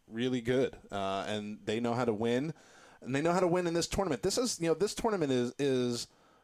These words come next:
kind of a different animal. Uh, high school teams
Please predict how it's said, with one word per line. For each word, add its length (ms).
kind 240
of 100
a 100
different 360
animal. 420
Uh, 420
high 140
school 240
teams 500